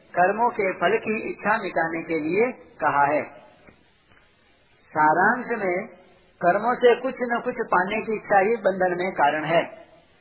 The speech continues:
किंचन मात्र भी पाने की इच्छा न होने के कारण कर्मयोगी कर्म करते हुए भी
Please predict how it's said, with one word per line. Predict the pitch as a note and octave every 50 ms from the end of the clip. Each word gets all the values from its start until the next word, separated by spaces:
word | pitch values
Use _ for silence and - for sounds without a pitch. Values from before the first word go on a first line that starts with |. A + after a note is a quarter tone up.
| _ _ _ _ _ _ _ _ _ _ _
किंचन | - G3+ A3 A#3+ A#3+ - C#4 C#4+ C4+ C4 A#3
मात्र | G3 F#3 G3+ A#3 B3 - C4 C4 A3
भी | G3+ G#3 A3 A3+ A3+ A#3 - - - - - _ _ _ _ -
पाने | F3 E3+ F#3 G3+ A3 A#3 A3+
की | A3+ A#3 A3
इच्छा | G#3 G3 - G#3 G3+ F3+
न | D#3 D#3+ F3+ G3+
होने | G#3+ A3+ A3+ G#3 G3 F#3+
के | - F#3 F3+ D#3+
कारण | E3 D#3 D3+ D#3 E3 E3 E3 E3 - - - - - _ _ _ -
कर्मयोगी | F3 F3 F#3 G3+ G#3+ A3 G3+ F#3 E3+ D#3+ D#3+ F#3 G3 G3+ G3+ - - - - - - _ _
कर्म | - F#3+ G3 G#3+ A3+ A3+ A#3 A3+
करते | - G3+ F3+ F3+ F3 - A#3 B3+
हुए | B3+ G#3 G3 F#3+ F#3 F3+ D#3+
भी | E3 F#3+ F#3+